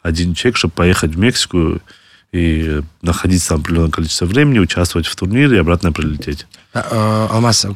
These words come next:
Speaker 2: кто помогает вам, э,
Speaker 1: Ну,
Speaker 2: в
Speaker 1: в первую очередь,
Speaker 2: организации?
Speaker 1: конечно, нам государство помогает. И,
Speaker 2: Ну,
Speaker 1: но
Speaker 2: почему бы не помочь, если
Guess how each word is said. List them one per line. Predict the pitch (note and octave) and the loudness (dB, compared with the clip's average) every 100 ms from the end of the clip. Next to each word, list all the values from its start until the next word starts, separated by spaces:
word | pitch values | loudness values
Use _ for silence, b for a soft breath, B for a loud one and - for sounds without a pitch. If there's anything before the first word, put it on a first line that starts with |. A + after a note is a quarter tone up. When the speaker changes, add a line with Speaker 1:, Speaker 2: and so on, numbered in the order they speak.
| - - | -4 -4
Speaker 2:
кто | - D3+ | 2 2
помогает | B2 G#2+ G#2+ G#2 F#2 | 4 2 4 2 2
вам, | G#2 G2 G2 G2 | 0 2 2 2
э, | F#2+ F#2+ F#2 - - | 0 -4 -10 -14 -2
Speaker 1:
Ну, | A2+ A2 F#2+ | 4 6 6
Speaker 2:
в | |
Speaker 1:
в | D#2 | 4
первую | B2 A2 | 4 4
очередь, | A2 G2 | 4 4
Speaker 2:
организации? | G2 F#2+ | 2 2
Speaker 1:
конечно, | F#2 | 4
нам | F2+ | 4
государство | E2 E2 - A#2 D3 G#2 | 2 0 2 2 2 0
помогает. | F2 E2 E2 F2 E2+ D#2 - - | 2 2 2 4 2 2 -4 -4
И, | D#2 D2+ D2 D2 C#2 B B B B | -2 0 -2 -4 -6 B B B B
Speaker 2:
Ну, | |
Speaker 1:
но | A#2+ | 0
Speaker 2:
почему | F#2+ G2+ C#3 | 2 4 6
бы | C3 | 4
не | B2 | 2
помочь, | A#2+ C3 D3 A#2+ | 4 2 2 2
если | C3 - A#2+ | 2 2 0